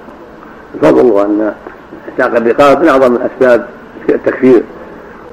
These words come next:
اعتاق الرقاب، يقول النبي صلى الله عليه وسلم:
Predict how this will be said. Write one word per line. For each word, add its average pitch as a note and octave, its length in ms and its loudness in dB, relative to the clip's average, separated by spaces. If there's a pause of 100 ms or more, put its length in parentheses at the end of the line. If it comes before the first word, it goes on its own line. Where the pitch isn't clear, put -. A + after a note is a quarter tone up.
(460)
اعتاق A#2 240 -2
الرقاب، B2 460 2 (380)
يقول B2+ 180 2
النبي A#2+ 240 4
صلى G#2 100 -6
الله - 100 -10
عليه C#3 100 4
وسلم: B2+ 160 0